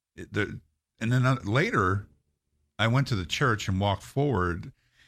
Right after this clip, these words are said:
And, you know, one of the deacons, whatever, you know, took me in the back and talked to me. And I was, like, explaining his experience. And he said,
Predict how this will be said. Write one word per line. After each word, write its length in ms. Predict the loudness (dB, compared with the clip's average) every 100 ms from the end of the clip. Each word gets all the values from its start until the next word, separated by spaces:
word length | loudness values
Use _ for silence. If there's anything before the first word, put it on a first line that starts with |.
| _ _
And, 360 | 2 2 0 -4 _
you 100 | -2
know, 100 | 2
one 120 | 2
of 60 | 0
the 80 | -2
deacons, 540 | 0 -2 0 -2 0
whatever, 280 | 0 2 2
you 140 | 0
know, 60 | -2
took 220 | -4 -2
me 80 | -2
in 60 | 0
the 60 |
back 360 | 0 0 0 -2
and 80 | -2
talked 240 | -2 -2
to 60 | -2
me. 80 | -2
And 100 | 0
I 60 |
was, 120 | -2
like, 120 | -4 -6
explaining 420 | -8 -2 2 2
his 160 | 0
experience. 600 | -6 -4 -2 0 -2 -4
And 100 | -4
he 40 | -4
said, 320 | -2 -4 -4